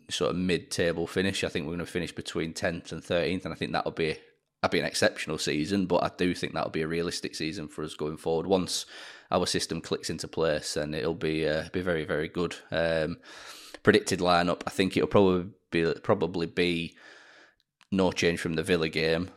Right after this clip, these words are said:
Um, so you've got the front three of Koleosho, Amdouni and Foster. Then you'll probably have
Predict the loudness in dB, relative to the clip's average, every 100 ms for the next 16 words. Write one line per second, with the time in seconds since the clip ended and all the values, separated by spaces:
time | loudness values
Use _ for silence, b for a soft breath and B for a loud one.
0 | -2 2 4 4 2 0 -4 -8 -6 0
1 | 4 4 2 -2 -4 -2 -2 -2 -2 0
2 | 0 2 0 -4 -10 -4 2 4 4 2
3 | 0 2 2 2 2 -2 -6 -8 -6 -2
4 | -2 -2 -6 0 0 0 -2 0 -2 -2
5 | -12 _ -10 -8 -8 -4 -2 -2 -2 2
6 | 2 2 -4 -12